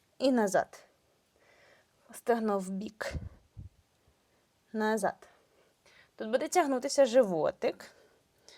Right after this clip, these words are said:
Це, скажімо так, підготовче до якраз тої вправи, яку я вважаю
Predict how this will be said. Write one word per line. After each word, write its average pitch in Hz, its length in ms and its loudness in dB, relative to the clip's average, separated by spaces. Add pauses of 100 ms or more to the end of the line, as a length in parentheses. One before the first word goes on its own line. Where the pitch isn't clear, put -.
(120)
Це, 220 100 -6
скажімо 208 300 -2
так, 202 200 -4
підготовче 262 720 0 (500)
до 220 160 2
якраз 226 440 4
тої 226 220 2
вправи, 226 540 4
яку 196 260 0
я 196 100 6
вважаю 190 500 4